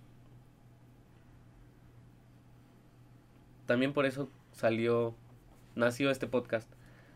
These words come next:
porque yo quería tener un momento seguro donde poder ser honesto y poner en palabras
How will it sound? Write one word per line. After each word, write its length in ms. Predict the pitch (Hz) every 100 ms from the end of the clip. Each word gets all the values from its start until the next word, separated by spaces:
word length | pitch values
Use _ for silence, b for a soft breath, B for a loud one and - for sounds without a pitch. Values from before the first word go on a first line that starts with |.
| B -
porque 240 | 123 120
yo 120 | 123 127
quería 200 | 131 131
tener 240 | 123 120
un 80 | 120
momento 400 | 117 113 107 120
seguro 600 | 117 107 113 120 123 127
donde 260 | 127 120 110
poder 400 | - 113 110 110 - - -
ser 180 | - 117
honesto 640 | 113 117 120 120 135 135 147 - - - - -
y 340 | 117 110 107 101 - - - - B B B B B -
poner 240 | 131 147
en 120 | 170 156
palabras 460 | 123 127 143 143